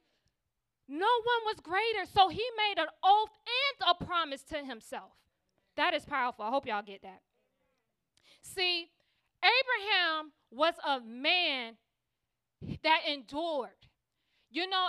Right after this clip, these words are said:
at times, Abraham, he had his drifting moments. He became impatient. He became,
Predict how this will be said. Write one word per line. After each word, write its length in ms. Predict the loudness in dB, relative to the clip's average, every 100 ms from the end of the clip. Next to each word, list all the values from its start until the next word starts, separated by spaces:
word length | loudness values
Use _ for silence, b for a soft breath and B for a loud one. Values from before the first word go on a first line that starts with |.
| 0
at 220 | 0 -2
times, 440 | -2 0 -2 -4 -4 -4
Abraham, 680 | -4 -6 -6 -4 -4 -8 -14 _ _ _
he 120 | -2 -2 -2 -2
had 140 | -2
his 240 | -4 -6 -8 -14 _ _ -14
drifting 420 | -10 -10 -12 -14
moments. 360 | -14 -14 -16 _ -20 -20 -20 _ _ _ _ _ _ _ _ -10
He 160 | -6
became 440 | -6 -6 -6 -6 -6
impatient. 680 | -8 -8 -8 -8 -8 -12 -14 _ _ _ _ _ _ _ _ _ _ _ _ _ -8
He 160 | -4 -2
became, 840 | -4 -4 -2 0 0 -2 -6 -12